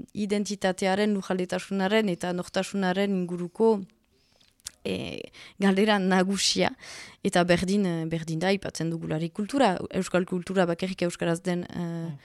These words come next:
Speaker 1: eh, euskaraz egiten den, eh, kultura da, edo ez, ez?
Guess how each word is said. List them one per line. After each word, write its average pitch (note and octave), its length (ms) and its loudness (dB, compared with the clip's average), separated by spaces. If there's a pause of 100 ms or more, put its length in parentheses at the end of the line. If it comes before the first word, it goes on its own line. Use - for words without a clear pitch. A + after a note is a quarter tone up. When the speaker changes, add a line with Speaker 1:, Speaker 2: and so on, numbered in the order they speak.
(460)
Speaker 1:
eh, - 180 -6 (140)
euskaraz G3 400 4
egiten F#3+ 360 0
den, F#3 220 4
eh, F3 320 -2
kultura G3+ 400 0
da, C4+ 140 4 (340)
edo G3 240 0
ez, - 360 -6
ez? - 240 -2